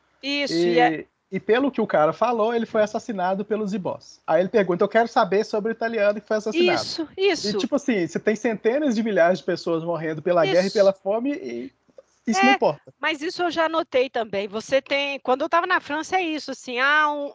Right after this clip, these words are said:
Speaker 1: uma pessoa francesa morreu nesse, nesse acidente. E aí é só isso que você vê. É só sobre essa pessoa. Foda-se, assim, os habitantes, foda-se qualquer outra coisa, sabe?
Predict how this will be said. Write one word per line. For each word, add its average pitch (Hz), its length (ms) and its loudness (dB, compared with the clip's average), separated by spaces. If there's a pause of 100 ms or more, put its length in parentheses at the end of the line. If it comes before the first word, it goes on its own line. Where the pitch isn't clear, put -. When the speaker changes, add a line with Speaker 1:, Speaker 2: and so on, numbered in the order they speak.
Speaker 1:
uma 311 140 -2
pessoa 330 360 -2
francesa 285 560 -2 (160)
morreu 254 520 2
nesse, 285 360 -8
nesse 262 280 -6
acidente. 240 500 -6
E 254 80 0
aí 262 260 4
é 339 80 0
só - 360 0
isso 415 340 -2
que - 80 -20
você 262 120 -6
vê. 190 280 -10 (300)
É 226 80 -6
só 240 200 0
sobre 339 200 -2
essa 359 140 -6
pessoa. 370 420 -2
Foda-se, 254 640 -2
assim, 240 240 -14
os 214 100 -4
habitantes, 226 560 -2
foda-se - 320 -4
qualquer - 240 -6
outra 330 160 -6
coisa, 196 340 -8
sabe? 220 320 -2